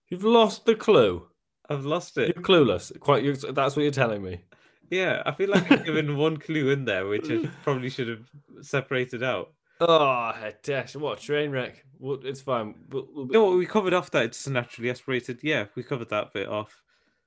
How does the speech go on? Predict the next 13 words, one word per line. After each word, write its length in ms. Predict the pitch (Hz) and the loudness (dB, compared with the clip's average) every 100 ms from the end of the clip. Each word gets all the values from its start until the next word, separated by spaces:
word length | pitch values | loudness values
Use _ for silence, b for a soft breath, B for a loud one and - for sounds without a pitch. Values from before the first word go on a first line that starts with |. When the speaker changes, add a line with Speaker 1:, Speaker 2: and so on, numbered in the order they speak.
| _ _ _ _ _ _ _ _ _ _ _ _ _ _ _ - | _ _ _ _ _ _ _ _ _ _ _ _ _ _ _ -8
Speaker 1:
Okay. 360 | 135 135 101 113 _ _ | -8 -4 -6 -6 _ _
Speaker 2:
Yeah. 220 | 165 151 95 | -6 -4 -4
Speaker 1:
Um, 440 | 110 107 107 110 _ _ _ _ _ _ _ - | -4 -4 -4 -10 _ _ _ _ _ _ _ -4
Speaker 2:
And, 140 | 156 | 2
Speaker 1:
ro-, 60 | 135 | 4
well, 480 | 151 131 101 110 127 | 6 6 4 -4 -4
Speaker 2:
uh, 20 | |
Speaker 1:
then, 200 | 143 135 | -2 -4
so 180 | - 139 | -6 0
then, 240 | 147 143 | 0 2
uh, 260 | 135 131 - | 0 -2 -2
we'll 140 | 143 135 | -4 -4
just, 200 | 147 | -6